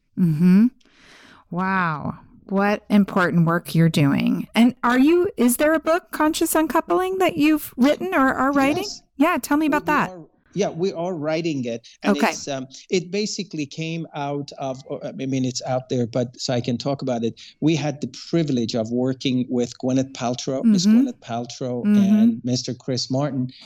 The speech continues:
Speaker 2: when they chose to complete their relationship as husband and wife.
Speaker 1: Mm-hmm.
Speaker 2: And the context that we provided for them, um, the, if you would, the, uh, the, you know, a new perception, an edited reality was,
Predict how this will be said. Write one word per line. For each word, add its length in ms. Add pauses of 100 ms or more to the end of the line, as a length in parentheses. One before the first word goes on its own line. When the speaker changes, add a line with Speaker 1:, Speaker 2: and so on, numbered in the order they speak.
(160)
Speaker 2:
when 240
they 140
chose 380
to 100
complete 680
their 120
relationship 760
as 160
husband 400
and 140
wife. 440
Speaker 1:
Mm-hmm. 320 (120)
Speaker 2:
And 540 (200)
the 80
context 960 (100)
that 400
we 100
provided 680
for 380
them, 380 (420)
um, 420
the, 400
if 160
you 100
would, 380
the, 640
uh, 140
the, 300
you 100
know, 60
a 80
new 200
perception, 720
an 200
edited 440
reality 640
was, 460